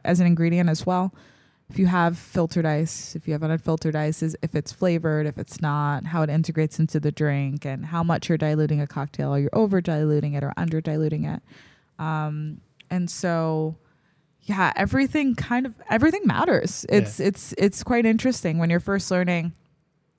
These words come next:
Speaker 1: understanding the reasons why you're selecting this glass versus that glass or ice of that, you know, that's this type or that type is, uh,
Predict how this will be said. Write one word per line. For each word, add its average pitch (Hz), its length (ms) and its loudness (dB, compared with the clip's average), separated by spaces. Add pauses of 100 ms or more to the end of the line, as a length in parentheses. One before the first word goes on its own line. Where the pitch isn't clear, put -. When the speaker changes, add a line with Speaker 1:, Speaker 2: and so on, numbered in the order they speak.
(140)
Speaker 1:
understanding 180 600 4
the 151 120 4
reasons 160 540 0
why 170 200 2
you're 165 120 4
selecting 165 460 -2
this 160 140 -2
glass 156 320 -2
versus 160 320 -4
that - 220 -6
glass - 420 -6 (560)
or 190 200 -2
ice - 600 -2
of 165 280 -4 (120)
that, 160 220 -6
you 170 60 -12
know, 143 180 -10
that's - 280 -12
this - 300 -12
type - 340 -8
or 156 160 0
that - 240 -6
type 156 320 -4
is, 147 300 -2
uh, 139 360 -2